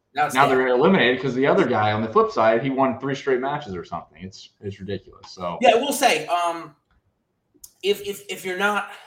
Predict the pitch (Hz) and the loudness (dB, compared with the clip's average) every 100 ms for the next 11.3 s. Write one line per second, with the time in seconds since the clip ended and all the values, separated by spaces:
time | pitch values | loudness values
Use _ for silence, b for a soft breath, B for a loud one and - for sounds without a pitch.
0 | B B B _ 151 151 - - _ _ | B B B _ -20 -20 -20 -20 _ _
1 | - - 160 180 185 156 135 214 226 214 | -20 -20 -14 -6 -6 -4 -2 0 0 -8
2 | 185 - 175 170 165 151 - _ _ - | -10 -10 -8 -8 -8 -10 -16 _ _ -20
3 | _ - - - - - 151 160 151 147 | _ -20 -20 -20 -20 -6 -4 -2 -6 -10
4 | 139 123 139 135 131 135 127 120 131 127 | -14 -10 -8 -8 -10 -10 -10 -10 -12 -10
5 | 123 117 127 120 117 120 117 117 117 110 | -10 -12 -16 -16 -8 -8 -6 -6 -6 -6
6 | 110 117 113 - 127 117 104 113 123 117 | -12 -16 -18 -16 -12 -10 -8 -8 -8 -8
7 | - b _ 104 120 127 120 120 120 123 | -14 b _ -14 -10 -8 -2 0 0 -2
8 | 117 113 104 104 117 110 98 - 113 110 | -6 -6 -6 -8 -10 -8 -12 -8 -4 -2
9 | 110 107 107 104 110 107 101 98 113 104 | -4 -6 -12 -12 -14 -12 -12 -10 -6 -4
10 | 92 90 135 127 123 120 120 117 - 127 | -4 -2 -2 0 0 0 -2 -8 -8 -8
11 | 117 117 | -8 -8